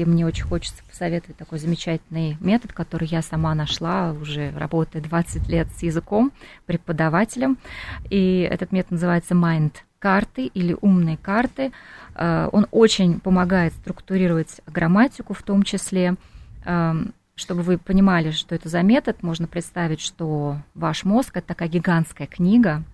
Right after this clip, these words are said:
а майнд-карты помогают читать эту книгу, раскрывая главы, параграфы и даже отдельные предложения в виде таких визуальных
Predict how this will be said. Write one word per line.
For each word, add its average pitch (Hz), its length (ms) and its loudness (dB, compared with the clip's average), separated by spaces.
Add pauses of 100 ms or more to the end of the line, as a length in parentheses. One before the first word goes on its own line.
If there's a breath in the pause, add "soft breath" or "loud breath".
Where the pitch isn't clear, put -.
(480 soft breath)
а 175 120 0
майнд-карты 170 720 2
помогают 165 480 -2
читать - 500 -4
эту - 220 -14
книгу, 185 560 4 (160)
раскрывая 147 720 -6
главы, 180 640 0
параграфы 156 840 -2 (500 soft breath)
и 170 60 -10
даже 151 280 -2
отдельные 151 380 -2
предложения 156 720 2
в 156 40 -6
виде 175 180 0
таких - 320 -14
визуальных 160 720 -2